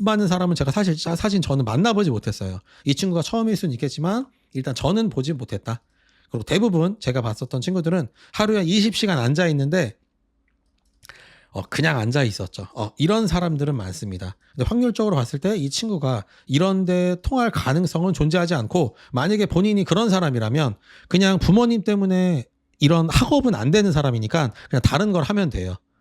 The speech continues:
어, 어차피 안 될 거니까 그냥 다른 걸 하면 되는데 매우 높은 확률로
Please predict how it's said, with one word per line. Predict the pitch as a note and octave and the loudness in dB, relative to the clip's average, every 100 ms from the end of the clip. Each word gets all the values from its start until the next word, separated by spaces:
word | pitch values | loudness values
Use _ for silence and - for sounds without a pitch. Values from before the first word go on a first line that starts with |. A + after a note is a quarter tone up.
| _ | _
어, | - G#2 | -4 0
어차피 | B2+ F3+ | 2 2
안 | A#2+ B2+ | 2 2
될 | E3+ | 2
거니까 | D3+ C#3 D3+ | 0 0 -2
그냥 | C#3 A#2 | 0 0
다른 | - C3 | 0 0
걸 | C3 | 2
하면 | E3 D3+ | 2 2
되는데 | A2+ A#2+ F3 A3+ - - - | 0 0 2 0 -4 -14 -4
매우 | A#2+ D#3 F3 | 2 4 4
높은 | C3+ - C#3 | 2 2 2
확률로 | F3 F3+ A#2 G#2 | 4 4 2 0